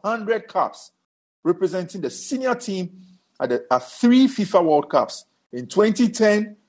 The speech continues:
twenty fourteen, and twenty eighteen, and won f-, and has played in five Copa Americas in twenty eleven, twenty fifteen, twenty sixteen, twenty nineteen,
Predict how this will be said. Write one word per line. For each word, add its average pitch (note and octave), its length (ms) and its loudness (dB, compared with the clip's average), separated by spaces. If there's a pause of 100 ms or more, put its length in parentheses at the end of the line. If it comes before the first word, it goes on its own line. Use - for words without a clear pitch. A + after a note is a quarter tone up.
(120)
twenty F#3 260 2
fourteen, A#3+ 720 0 (140)
and C#3 100 -8
twenty E3 400 -4
eighteen, A#3+ 680 0 (240)
and B2+ 240 -2
won F#3 240 6
f-, - 320 -12
and D#3 160 4
has D3+ 140 2
played G#3 260 4
in F3 140 0
five - 580 2
Copa G#3+ 340 2
Americas D3+ 720 -8 (320)
in B2+ 120 -16
twenty G3 380 -2
eleven, A3+ 440 2 (340)
twenty F3+ 240 -6
fifteen, C4 680 -6 (180)
twenty F3+ 260 2
sixteen, D4 760 -4 (180)
twenty F3 280 0
nineteen, C4 720 -2